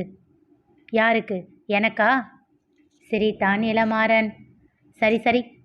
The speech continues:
கோச்சுக்காத, சும்மா தான் சொன்னேன்." சில நிமிடங்கள் இருவரிடமும் அமைதி. வாகனங்களின் இரைச்சல் மட்டுமே கேட்டுக்கொண்டிருந்தன. "மாறா."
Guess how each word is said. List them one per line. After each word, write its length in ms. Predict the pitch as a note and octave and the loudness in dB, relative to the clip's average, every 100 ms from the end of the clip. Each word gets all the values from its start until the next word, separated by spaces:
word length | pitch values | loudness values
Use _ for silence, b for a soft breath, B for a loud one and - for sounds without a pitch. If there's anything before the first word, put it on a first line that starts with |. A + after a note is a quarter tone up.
| - | -2
கோச்சுக்காத, 560 | G#3+ A3+ D4+ A#3+ F#3+ F3 - _ | 0 0 0 2 0 -4 -10 _
சும்மா 320 | - G#3 A#3+ | -4 0 2
தான் 220 | C4 C#4 | 2 2
சொன்னேன்." 320 | A#3+ G3 F3+ D#3+ - - _ - _ _ _ _ _ _ _ - | 0 -2 -4 -8 -18 -20 _ -20 _ _ _ _ _ _ _ -4
சில 220 | A3+ G#3 | 0 0
நிமிடங்கள் 560 | G#3 G#3 G#3 G3 G3 G#3+ | 0 0 0 0 0 2
இருவரிடமும் 800 | A3+ A3 A3+ A3 G3+ G3 A#3 | 2 2 2 2 2 0 2
அமைதி. 440 | B3 A3+ B3 A#3 B3+ B3 B B B B | 2 2 2 2 0 0 B B B B
வாகனங்களின் 760 | G3+ G3+ G#3 G#3+ G3 G3 G3 G#3 | 0 0 2 0 0 0 0 0
இரைச்சல் 480 | G#3 G#3 G#3+ A#3 A3 | 0 0 2 0 2
மட்டுமே 420 | G#3 G#3 G3 A3 | 0 0 0 0
கேட்டுக்கொண்டிருந்தன. 880 | B3 A3+ A#3+ B3 A3 G#3 G3+ F#3+ F#3 E3 - - _ _ _ _ - _ _ _ - | 0 0 0 0 0 0 0 0 -2 -4 -10 -20 _ _ _ _ -20 _ _ _ -2
"மாறா." 300 | G3+ A#3 | 2 2